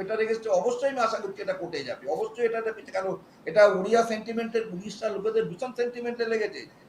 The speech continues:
এটাও জগন্নাথ ধাম বলে চালিয়ে দিচ্ছেন, এক নম্বর। আর দু নম্বর হচ্ছে যে ultimately দেখা যাচ্ছে টিএটা তো absolutely constitutional right।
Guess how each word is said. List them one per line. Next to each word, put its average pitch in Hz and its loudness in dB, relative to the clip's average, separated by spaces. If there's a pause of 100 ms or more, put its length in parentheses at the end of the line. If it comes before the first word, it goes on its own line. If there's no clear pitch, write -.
এটাও 214 4
জগন্নাথ 220 2
ধাম 202 -2
বলে 196 -4
চালিয়ে 160 -2
দিচ্ছেন, 123 -14
এক 185 0
নম্বর। 147 -8 (400)
আর 147 6
দু 185 -2
নম্বর 254 4
হচ্ছে 160 2 (380)
যে 175 2
ultimately 233 2
দেখা 202 4
যাচ্ছে 226 0
টিএটা 254 2
তো 269 -2
absolutely 240 -6 (140)
constitutional 240 -2 (120)
right। 220 4